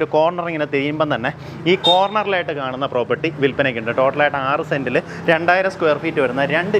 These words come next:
ടി സിയോട് കൂടിയിട്ടുള്ള രണ്ട് നിലകളാണ് നമുക്കിതിനുള്ളത്. ഇതാണ് നമ്മുടെ ഗ്രൗണ്ട് ഫ്ലോർ വരുന്നത്. ഇതുപോലെ കാർ പാർക്കിംഗ് സ്പേസ് വരും. ഇങ്ങനെ ഒരു വരാന്ത സ്പേസ് ഉണ്ട്. താഴത്തെ നിലയിൽ രണ്ട് ബെഡ്റൂമും ഒരു കോമൺ ബാത്റൂമുമാണ് നമുക്ക് വരുന്നത്. അതുപോകെ നമുക്ക് പുറത്തായിട്ട് വേറൊരു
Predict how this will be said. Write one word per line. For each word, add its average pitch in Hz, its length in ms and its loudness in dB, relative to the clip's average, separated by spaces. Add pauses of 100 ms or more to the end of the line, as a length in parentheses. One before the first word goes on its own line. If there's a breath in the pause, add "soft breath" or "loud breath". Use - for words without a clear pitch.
ടി 143 80 -2 (140)
സിയോട് 165 340 4
കൂടിയിട്ടുള്ള 131 380 -2 (240)
രണ്ട് 156 280 0
നിലകളാണ് 135 480 0 (220)
നമുക്കിതിനുള്ളത്. 120 640 0 (1500)
ഇതാണ് 185 240 2
നമ്മുടെ 165 220 2
ഗ്രൗണ്ട് 151 260 0
ഫ്ലോർ 175 240 0
വരുന്നത്. 120 340 -4
ഇതുപോലെ 135 320 0
കാർ 135 120 2 (100)
പാർക്കിംഗ് 147 320 -4
സ്പേസ് 135 320 0
വരും. 143 240 0
ഇങ്ങനെ 135 200 0
ഒരു 127 120 -2
വരാന്ത 127 300 -2 (120)
സ്പേസ് 139 340 -2
ഉണ്ട്. 127 140 2 (340 loud breath)
താഴത്തെ 180 380 2
നിലയിൽ 170 220 2 (100)
രണ്ട് 160 280 0
ബെഡ്റൂമും 139 540 0
ഒരു 127 180 2
കോമൺ 160 380 2
ബാത്റൂമുമാണ് 127 600 0
നമുക്ക് 113 220 -2
വരുന്നത്. 107 300 0 (600 loud breath)
അതുപോകെ 156 520 4
നമുക്ക് 151 300 -2
പുറത്തായിട്ട് 139 540 2 (180)
വേറൊരു 139 280 2